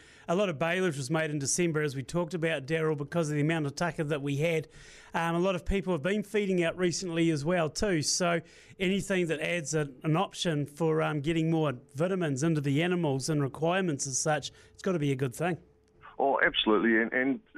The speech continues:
Speaker 2: and they've gotta be in good nick to, to perform at this time of year. So it's, it's not really rocket science. I think most people are onto that.
Speaker 1: Uh, from the cattle feed situation, cow feed, cow nuts, how's that looking?
Speaker 2: Oh, well, again, we're, we're putting out reasonably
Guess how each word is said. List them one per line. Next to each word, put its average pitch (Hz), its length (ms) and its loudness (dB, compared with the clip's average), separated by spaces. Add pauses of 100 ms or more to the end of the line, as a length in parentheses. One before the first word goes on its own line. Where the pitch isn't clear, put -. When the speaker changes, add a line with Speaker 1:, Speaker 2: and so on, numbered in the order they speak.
Speaker 2:
and 135 160 -4
they've 131 140 -4
gotta 156 180 -2
be 123 140 -2
in 107 80 -8
good 107 160 -6
nick 110 160 -6 (100)
to, 107 160 -2 (340)
to - 60 -6
perform 117 440 -2
at 92 100 -2
this 107 180 -2
time 101 200 -2
of 104 60 0
year. 120 180 2 (100)
So 110 180 0 (320)
it's, 120 160 -4 (340)
it's 110 200 -8
not 117 200 -2
really 113 280 0
rocket 107 360 -2
science. 113 280 -2
I 110 40 0
think 104 120 -6
most 113 200 -2
people 107 200 -4
are 98 100 0
onto 101 200 -4
that. 113 120 0 (1040)
Speaker 1:
Uh, 214 260 2
from 226 200 -2
the 202 100 0
cattle 226 300 0
feed 220 220 -2
situation, 220 580 0
cow 208 260 0
feed, 208 380 -2
cow 214 220 0
nuts, 214 340 -2
how's 202 200 0
that 202 140 -2
looking? 208 320 -2 (680)
Speaker 2:
Oh, 143 180 2
well, 143 80 2
again, 156 340 2
we're, 151 200 2 (180)
we're 147 140 0
putting 123 280 -2
out 107 140 2
reasonably 110 340 0